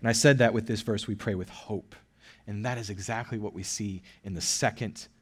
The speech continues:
phrase, "Deliver us from evil." And you may have a footnote in your Bible that says this could be translated as, "Deliver us from the evil one."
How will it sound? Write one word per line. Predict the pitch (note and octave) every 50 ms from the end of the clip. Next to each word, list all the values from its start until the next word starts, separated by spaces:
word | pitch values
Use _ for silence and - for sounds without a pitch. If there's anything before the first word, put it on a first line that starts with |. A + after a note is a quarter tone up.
| _
phrase, | - - - - G#2+ F2+ D2 C#2+ C#2+ - - - - - - - - _ _ _ - - - _ _ -
"Deliver | G#2 F#2 G2 G#2 A2 C3 E3 E3+ E3+ F3+ F3 F3
us | F3+ F3 F3 - - - - - - _ _ _ _ _
from | - - - A#2+ A2+ A2 A2 G#2+ G#2+ G#2 G#2+ - - _ _ -
evil." | G2+ G2 F2+ D#2 D2 C#2+ B1+ - - _ _ _ _ _ _ _ _ _ _ _ _ _ - - - - -
And | C3 C3
you | C3+
may | C#3 E3+ G3+ A#3
have | B3 A#3 G3
a | E3+
footnote | - - G3 - - C#3 B2+ A#2+ B2 -
in | B2 A#2+
your | A#2+ A#2+ A2
Bible | G#2 A2 G2+ G2 F#2 G2+ G#2+ B2 C3+ - - - - - -
that | B2 A2+ -
says | - - - C3 B2 A2+ A2+ A2+ - - - _ _ _ _ _
this | - B2 -
could | - - E3
be | F3 F#3
translated | F3+ - C#3+ C3 B2+ B2 A2 A2+ A2+ A2+ A2+ A#2 A#2 -
as, | A#2+ A#2 A2 A2 A2 A2 A2+
"Deliver | - - - A#2 A#2+ C#3 D3 C#3+ C#3
us | B2+ -
from | - - B2 A#2
the | A#2 A2+ -
evil | B2+ C3 C3+ C3 A#2+ B2+ B2 A2+
one." | G#2 G2 A2+ C3 B2+ F#2 D2+